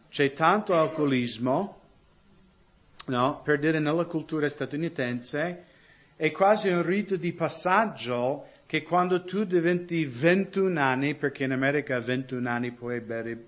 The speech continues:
alcol, cioè puoi comprare alcol nei supermercati, puoi andare al bar a bere, no? È quasi il rito di passaggio per un uomo, un maschio americano,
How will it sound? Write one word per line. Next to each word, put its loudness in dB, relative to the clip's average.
alcol, -6
cioè -8
puoi -4
comprare -4
alcol -2
nei -6
supermercati, -4
puoi -10
andare -4
al -6
bar -2
a -4
bere, -10
no? -8
È -2
quasi 2
il 2
rito -2
di -4
passaggio -2
per -4
un -6
uomo, -2
un -4
maschio -4
americano, -10